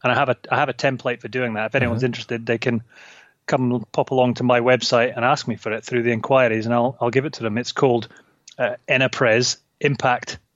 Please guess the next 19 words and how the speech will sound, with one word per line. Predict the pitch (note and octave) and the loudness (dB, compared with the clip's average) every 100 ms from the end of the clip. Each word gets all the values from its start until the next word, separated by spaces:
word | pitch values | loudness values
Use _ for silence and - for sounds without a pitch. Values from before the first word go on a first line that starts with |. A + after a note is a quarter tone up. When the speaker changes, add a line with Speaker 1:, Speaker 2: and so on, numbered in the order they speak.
| _ _ D3 | _ _ -2
Speaker 1:
Email. | C#3 A#2+ G#2 | 2 2 0
It's | D#3+ - | -6 -8
just | - C3+ B2 | -6 -6 -6
a | |
P | - C3+ | -2 2
D | D3 | 4
F. | D#3+ C#3 | 2 -2
It's | - | -4
a | |
one-pager, | A#2+ C#3+ C3+ C3+ C3 C#3+ C3 - _ _ _ - | 0 0 2 2 2 2 0 -6 _ _ _ -6
and | B2 | -4
it, | A#2+ _ - | -4 _ -8
it's | C#3 - | -6 -4
a | C3 | -6
proven | - E3+ D#3+ D3+ C#3 C3 | -2 2 4 4 2 2
way | C3+ B2 A#2+ | 4 4 0
of | C3 A2 | -2 -2
building | A#2 B2+ B2 A#2+ | 0 2 2 2
out | A#2+ | 0